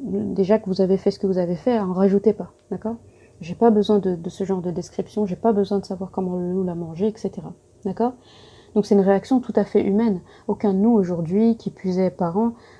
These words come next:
euh, ne supporte de regarder trop longtemps un passage télévisé où on parle d'un enfant qui a été séquestré, retrouvé mort, torturé, abusé ou quelque chose, ou porté disparu depuis des semaines, des mois. C'est très, très difficile comme information. Personnellement, moi, quand j'entends ça,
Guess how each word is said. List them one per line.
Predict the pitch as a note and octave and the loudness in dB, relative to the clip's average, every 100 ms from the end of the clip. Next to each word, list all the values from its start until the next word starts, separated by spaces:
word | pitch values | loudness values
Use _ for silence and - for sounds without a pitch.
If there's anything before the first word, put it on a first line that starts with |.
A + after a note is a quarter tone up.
| - | -8
euh, | F#3+ F#3 | -4 0
ne | F#3+ | 0
supporte | F#3+ A3+ A3+ G#3 | 2 -2 2 0
de | F3 | 2
regarder | F#3 F#3+ F#3 F#3 F#3 | 2 2 2 0 -2
trop | - A3+ | -2 2
longtemps | G#3 G3 G3+ G#3 | 4 4 2 0
un | F#3 | 0
passage | F#3 - G3+ G3 | -2 -2 -2 0
télévisé | G3+ F#3 F3 F3+ G3 A3+ | 0 0 0 0 4 6
où | F#3 | 4
on | |
parle | F3 G3+ | 0 -2
d'un | F3+ F3 | -2 -4
enfant | F3 - G3+ | -6 -4 -2
qui | F#3 | -2
a | |
été | F3 F3+ | -4 -6
séquestré, | - G3 F3+ D3+ - G3+ G3+ | -4 -4 -4 -8 -4 2 2
retrouvé | F3+ F3+ - F3 F3 | 2 -4 -6 -4 -4
mort, | E3+ F3 G3 G3 F#3+ | -4 0 0 0 -2
torturé, | G3 - - E3+ F#3+ G#3 G3 | -8 -8 -10 -4 0 2 2
abusé | F3 D#3+ E3 F#3+ G3+ | 0 -4 -2 2 2
ou | |
quelque | - F3+ | 2 -8
chose, | - G3 | -2 -2
ou | F3 | -2
porté | - F#3 - | -8 -8 -4
disparu | E3+ E3+ F#3+ F#3 | -4 -4 -6 -4
depuis | F3+ F3+ - | -4 -4 -8
des | D#3+ D#3 G3 F3 | -16 -4 -2 -2
semaines, | - G3 G3+ G3 | -4 0 2 2
des | F#3 | 0
mois. | F3+ G#3+ - - | -2 -4 -8 -20
C'est | - - | -20 -14
très, | - D4 | 0 0
très | D4+ B3+ | 2 0
difficile | B3 - - A#3 | 0 -2 -8 -4
comme | G3 | -2
information. | F3+ - F3+ E3 - | -4 -4 -8 -6 -10
Personnellement, | F3+ F#3+ - F#3+ G3 B3 | -8 -4 0 2 2 2
moi, | A3+ G3+ | 0 -2
quand | |
j'entends | F#3+ F#3 F3 | -4 -4 -6
ça, | E3 A#3+ | -4 -4